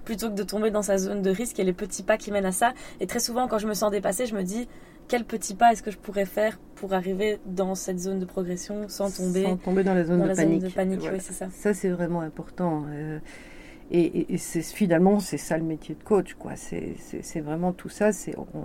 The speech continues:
Speaker 2: va retravailler c'est quoi ton objectif exactement et re-exactement. Et c'est quoi ton objectif positif, parce que ton obje-,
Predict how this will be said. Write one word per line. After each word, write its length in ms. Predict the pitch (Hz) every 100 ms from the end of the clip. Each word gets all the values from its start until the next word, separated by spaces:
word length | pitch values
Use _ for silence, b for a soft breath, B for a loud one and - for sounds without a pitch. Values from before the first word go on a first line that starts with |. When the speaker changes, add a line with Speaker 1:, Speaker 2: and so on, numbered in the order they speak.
| 139
Speaker 2:
va 140 | 143
retravailler 680 | 143 180 - 180 170 170 170
c'est 160 | - 147
quoi 240 | - 208
ton 200 | 254 247
objectif 600 | 247 214 226 - 247 -
exactement 840 | 208 214 214 - 220 226 233 240
et 80 | 180
re-exactement. 840 | 170 185 185 180 180 - 180 208 226 B B B -
Et 60 |
c'est 160 | 175 175
quoi 160 | 175 190
ton 160 | 180
objectif 400 | 170 156 - 160
positif, 560 | - 247 208 196 294 277
parce 160 | 180 -
que 100 | 165
ton 200 | - 175
obje-, 260 | 165 160